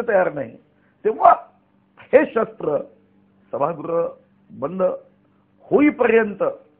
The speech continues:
आपला संघर्ष सुरू ठेवण्याचं हे योग्य आहे. पण सत्तारूढ पक्षाने उत्तर देतो सांगितलंय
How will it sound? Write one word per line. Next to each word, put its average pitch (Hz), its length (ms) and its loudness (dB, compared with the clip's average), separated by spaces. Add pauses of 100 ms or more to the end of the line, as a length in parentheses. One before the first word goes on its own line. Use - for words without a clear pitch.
(680)
आपला 185 320 0
संघर्ष 170 480 -6
सुरू 214 360 -8
ठेवण्याचं 135 560 -8 (520)
हे 269 120 -2
योग्य 196 300 -4
आहे. 165 120 -8 (420)
पण 185 60 -10
सत्तारूढ 196 500 0
पक्षाने 233 360 -2
उत्तर 240 300 0
देतो 226 240 -2
सांगितलंय 202 520 -12